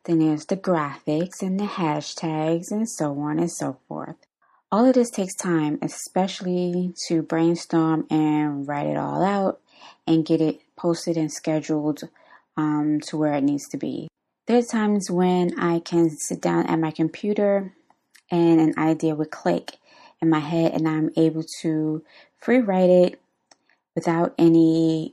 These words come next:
um, worrying about spelling or grammar mistakes.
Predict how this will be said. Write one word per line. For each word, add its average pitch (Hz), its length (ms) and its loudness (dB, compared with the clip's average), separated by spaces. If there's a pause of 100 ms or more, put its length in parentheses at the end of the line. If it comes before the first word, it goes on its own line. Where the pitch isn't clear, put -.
(100)
um, 147 680 -4 (180)
worrying 165 340 6
about 147 440 0 (320)
spelling 185 520 2
or 156 80 0
grammar 170 360 2
mistakes. 160 580 -2